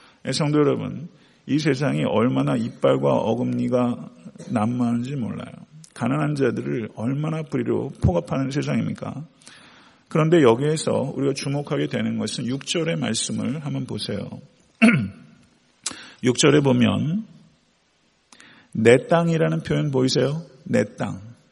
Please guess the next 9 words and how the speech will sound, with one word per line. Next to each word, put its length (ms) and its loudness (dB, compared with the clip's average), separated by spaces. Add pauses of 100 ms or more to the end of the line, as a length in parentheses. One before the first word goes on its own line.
(140)
내 220 -2 (100)
땅. 240 -10 (1400)
칠 200 2
절을 300 6
보세요. 580 2 (720)
칠 200 2
절에 360 4 (520)
내 540 2 (1300)
포도나무, 500 -6